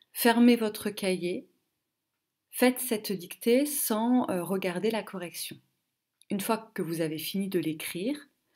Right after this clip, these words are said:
corrigez-vous. Et si nécessaire, recommencez. Ils ont été bien aises.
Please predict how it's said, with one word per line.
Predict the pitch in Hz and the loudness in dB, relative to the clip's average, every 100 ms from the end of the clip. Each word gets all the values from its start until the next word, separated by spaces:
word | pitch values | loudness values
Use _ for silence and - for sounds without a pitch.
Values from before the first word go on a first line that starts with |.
| _ | _
corrigez-vous. | - 214 208 185 180 147 131 131 _ _ _ _ _ - | -2 0 2 0 -2 -2 -8 -10 _ _ _ _ _ -4
Et | |
si | 175 - | -4 -2
nécessaire, | 170 165 156 - 214 277 - | -2 -2 -6 -6 -4 -4 -10
recommencez. | - 220 220 220 196 185 - - _ _ _ _ _ _ _ _ _ _ _ _ _ _ _ _ _ _ _ _ _ _ _ _ _ _ _ _ _ _ _ _ _ _ _ _ | -4 -4 -4 -6 -6 -12 -16 -20 _ _ _ _ _ _ _ _ _ _ _ _ _ _ _ _ _ _ _ _ _ _ _ _ _ _ _ _ _ _ _ _ _ _ _ _
Ils | 240 247 226 214 | 8 8 8 6
ont | 240 - | 4 4
été | 226 226 - 269 277 277 - _ | 0 0 0 2 2 0 -8 _
bien | 156 175 190 180 175 | -6 -2 2 2 4
aises. | 190 196 170 147 135 143 | 2 2 4 2 0 -6